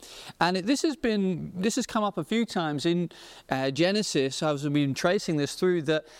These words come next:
the Egyptians, and it's not exactly clear why, but they, they hate shepherds.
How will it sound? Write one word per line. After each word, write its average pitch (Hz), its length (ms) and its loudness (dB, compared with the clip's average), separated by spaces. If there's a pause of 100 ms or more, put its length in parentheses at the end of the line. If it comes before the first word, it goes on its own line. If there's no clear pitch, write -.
(140)
the 175 180 6
Egyptians, 156 800 0
and 170 140 -2
it's 180 100 -4
not 269 160 2
exactly 180 480 0
clear 170 240 0
why, 190 240 0
but 156 160 0
they, 190 320 2
they 196 160 2
hate 233 420 -2
shepherds. - 680 -4